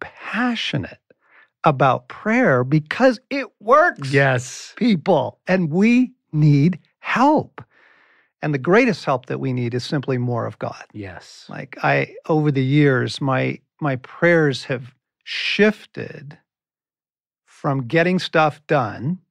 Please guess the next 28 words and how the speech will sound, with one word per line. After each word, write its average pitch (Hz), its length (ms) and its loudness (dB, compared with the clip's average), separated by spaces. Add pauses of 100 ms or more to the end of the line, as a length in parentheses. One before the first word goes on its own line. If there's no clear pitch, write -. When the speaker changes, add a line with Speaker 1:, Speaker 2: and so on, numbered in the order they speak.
Speaker 1:
Now, 117 120 -6
I 120 60 -6
still - 360 0 (140)
pray 165 240 2
for 135 180 -4
a 117 60 -6
bunch 131 240 -2
of - 40 -12
stuff - 240 0
to - 60 -12
get 113 200 -10
done, 104 260 -12 (640)
to, 156 600 0
"I 165 140 0
need 127 300 -2
you, 117 100 -4
God." 110 380 -6
Speaker 2:
Mm. 113 180 -8 (260)
Speaker 1:
Particularly 160 920 0 (180)
first 151 400 -2
thing, - 240 -8 (160)
right? 123 380 -2
It's 127 260 -10
morning, 147 460 0
evening, 123 600 -4
like, 127 300 -10
I 170 120 2
just, 147 200 -4